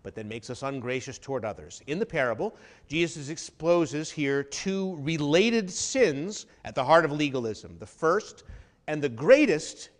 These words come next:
is this, people who trust in themselves that they're righteous. And the second is like it, despising others. We're gonna look at both.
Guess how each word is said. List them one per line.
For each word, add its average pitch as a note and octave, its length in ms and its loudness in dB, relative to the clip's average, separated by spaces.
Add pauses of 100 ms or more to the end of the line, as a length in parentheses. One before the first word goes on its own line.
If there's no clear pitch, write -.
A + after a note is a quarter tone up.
is A#2 180 -8
this, A#3+ 440 6 (840)
people D3+ 320 0
who C#3+ 140 -4
trust - 500 -2
in D#3 80 -4
themselves C3 580 -2
that A#2+ 80 -12
they're B2 160 -2
righteous. A2+ 580 -6 (300)
And G#3 140 -2
the A#3+ 80 0
second B3 400 -2
is A3 140 -4
like C#4 240 4
it, - 200 -4 (1040)
despising D3+ 920 0
others. C#3 580 -4 (920)
We're G2+ 100 -14
gonna G#2 100 -10
look G#2+ 140 -8
at F#2+ 100 -12
both. - 420 -6